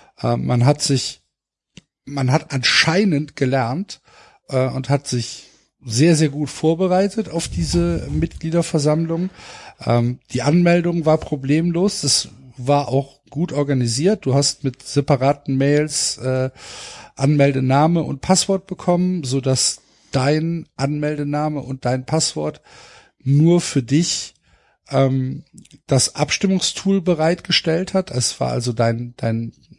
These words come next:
dein, dein Name war mit den Anmeldedaten, äh, so verknüpft. Das hat sofort funktioniert. Der Stream, äh, hatte keinerlei Aussetzer. Die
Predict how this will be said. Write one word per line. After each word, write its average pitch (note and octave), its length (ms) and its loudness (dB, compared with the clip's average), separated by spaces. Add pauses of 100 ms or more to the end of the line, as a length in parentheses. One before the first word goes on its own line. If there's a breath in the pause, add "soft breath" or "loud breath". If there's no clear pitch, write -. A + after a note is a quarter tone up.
(300)
dein, A#2 420 -4
dein A#2+ 280 2
Name C#3+ 680 2
war C3+ 320 0
mit B2 540 -8
den B2 340 -2 (360 loud breath)
Anmeldedaten, B2+ 1500 0
äh, A#2 40 -4
so A#2+ 160 4
verknüpft. - 720 -4
Das A#2+ 200 0
hat - 240 -8 (1080)
sofort D3 420 2
funktioniert. D3+ 560 -2 (540 loud breath)
Der B2 360 4
Stream, F3+ 1000 -2
äh, C3+ 320 -2
hatte B2+ 460 -2 (120)
keinerlei D#3 560 2
Aussetzer. D3 840 0
Die A#2+ 320 -8